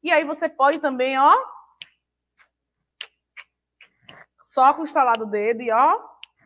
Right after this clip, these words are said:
né, o sapatear, né? O sapatear, que é o você pisar aí,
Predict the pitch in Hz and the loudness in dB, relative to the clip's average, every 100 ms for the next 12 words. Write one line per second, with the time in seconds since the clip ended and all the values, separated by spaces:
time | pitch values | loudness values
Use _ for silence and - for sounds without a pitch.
0 | _ _ _ _ _ _ _ _ - _ | _ _ _ _ _ _ _ _ -20 _
1 | _ _ 220 247 427 - - 415 - 440 | _ _ -6 -4 -4 -6 -8 -6 -2 0
2 | 466 - 330 349 - - 339 226 247 254 | 0 0 0 0 -4 -8 -2 2 2 0
3 | 214 _ _ 175 196 277 294 _ _ 202 | -4 _ _ -12 -10 -8 -12 _ _ -12
4 | - 220 208 226 - 185 196 214 233 214 | -8 -4 -4 -6 -4 -2 -2 -4 -6 -4
5 | 208 220 226 - 269 208 214 220 202 208 | -6 -10 -14 -12 -12 -8 -4 -4 -6 -8
6 | 226 | -14